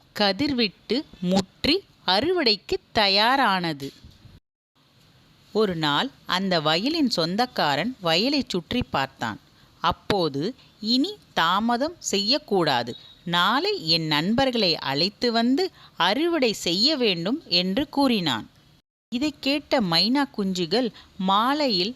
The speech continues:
தாய் தந்தை பறவைகள் வந்தவுடன், "நாம் இனி தாமதிக்க கூடாது, வேறு இடம் தேடி குடி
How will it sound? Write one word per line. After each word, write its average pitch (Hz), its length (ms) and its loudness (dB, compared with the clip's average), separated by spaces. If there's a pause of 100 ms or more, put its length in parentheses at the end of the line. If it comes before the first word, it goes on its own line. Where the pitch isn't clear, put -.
(180)
தாய் 226 440 0
தந்தை 185 500 -2
பறவைகள் 175 600 0
வந்தவுடன், 190 680 -2 (420)
"நாம் 277 400 2
இனி 277 260 2
தாமதிக்க 339 680 0
கூடாது, 269 640 0 (280)
வேறு 269 460 2
இடம் 339 320 -2
தேடி 294 320 2
குடி 277 320 0